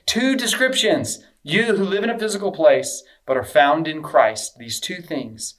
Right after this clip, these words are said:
This is your identity. Determined by the fact that you are in Christ Jesus. This is going to be one of the themes of the letter to the Ephesians. Is this theme of in Christ.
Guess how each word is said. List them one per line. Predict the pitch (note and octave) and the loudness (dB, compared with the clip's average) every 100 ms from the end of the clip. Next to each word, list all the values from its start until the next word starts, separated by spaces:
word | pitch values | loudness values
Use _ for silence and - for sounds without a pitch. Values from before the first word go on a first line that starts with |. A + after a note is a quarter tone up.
| - - - | -20 -20 -4
This | D3 D#3+ | 0 2
is | G#3+ F#3+ | 0 0
your | E3 E3+ | 4 4
identity. | E3+ C3+ - D3 C#3+ B2+ A2+ - _ _ _ _ _ _ _ _ _ _ | 4 2 -2 -4 -2 -6 -10 -20 _ _ _ _ _ _ _ _ _ _
Determined | C#3+ D3 D3+ G3 G#3+ A3 G3 | -4 -2 4 6 6 2 2
by | F#3 | 2
the | F#3 | 2
fact | F#3+ E3+ F3 E3+ | 2 4 2 0
that | D#3 C#3+ C3+ | -4 -6 -4
you | G3 G#3 | -2 0
are | G3+ - | 2 2
in | - F#3 F3+ F3 | 0 -6 -8 -10
Christ | - E3 D#3 D3+ - - - - | 2 4 4 2 -4 -8 -20 -8
Jesus. | B2+ E3+ F3+ D3 A#2 - - - _ _ _ | -2 -2 0 -2 -4 -8 -10 -16 _ _ _
This | B2+ F#3 G3 - | 2 4 4 0
is | - D3+ | -4 -4
going | F3 F3+ | -2 0
to | |
be | E3+ | 0
one | E3 F3 | 0 0
of | D#3+ | 0
the | C#3+ | -2
themes | - G3 F#3 D3+ | 0 0 0 -4
of | D3 | -2
the | D3 | 2
letter | D#3+ F3+ D#3 - - - _ _ _ | 4 4 2 -6 -12 -20 _ _ _
to | - C#3 | -8 -4
the | C3 | -4
Ephesians. | B2+ A#2 G#2+ G#2+ - - _ _ _ _ _ _ _ _ _ _ _ | -4 -6 -8 -10 -14 -16 _ _ _ _ _ _ _ _ _ _ _
Is | A#2 | -4
this | A#2+ C#3+ | 0 0
theme | - F#3 F#3+ | 0 -2 0
of | D3 C#3+ | -2 -4
in | E3+ E3+ D#3 | -2 -4 -4
Christ. | D3+ E3+ D#3 A2 - - | 2 4 4 2 -8 -12